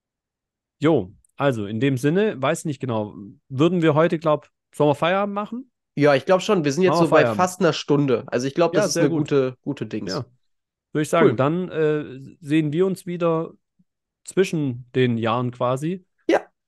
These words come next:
Speaker 1: Wünschen euch alle wunderschöne Weihnachten und einen guten Rutsch ins nächste Jahr. Beziehungsweise, nee, nächstes Jahr, nee, wir sehen, wir hören uns ja nochmal dann vorher quasi.
Speaker 2: Wir
Speaker 1: Also,
Speaker 2: hören uns.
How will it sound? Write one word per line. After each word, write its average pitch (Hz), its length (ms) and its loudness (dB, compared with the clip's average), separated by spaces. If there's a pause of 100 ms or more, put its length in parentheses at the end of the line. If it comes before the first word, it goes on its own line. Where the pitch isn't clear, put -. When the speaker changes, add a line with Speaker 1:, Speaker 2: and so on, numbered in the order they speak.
(460)
Speaker 1:
Wünschen 165 400 0
euch 143 220 -2
alle 151 380 -2
wunderschöne 160 540 -2
Weihnachten 135 600 -6
und 135 400 -6
einen 117 200 -4
guten 156 280 -6
Rutsch 151 280 -6
ins 113 280 -12
nächste 117 440 -6
Jahr. 113 340 -4 (680)
Beziehungsweise, 131 460 2
nee, 143 160 2
nächstes 135 320 -4
Jahr, 131 160 0
nee, 143 180 0
wir 127 100 0
sehen, 165 240 -2
wir 143 200 -2
hören 165 160 -2
uns 113 120 -8
ja 107 60 -8
nochmal 101 280 -10
dann 98 140 -10
vorher 104 280 -8
quasi. 104 320 -6
Speaker 2:
Wir 143 100 4
Speaker 1:
Also, 131 120 4
Speaker 2:
hören 120 100 2
uns. - 300 -10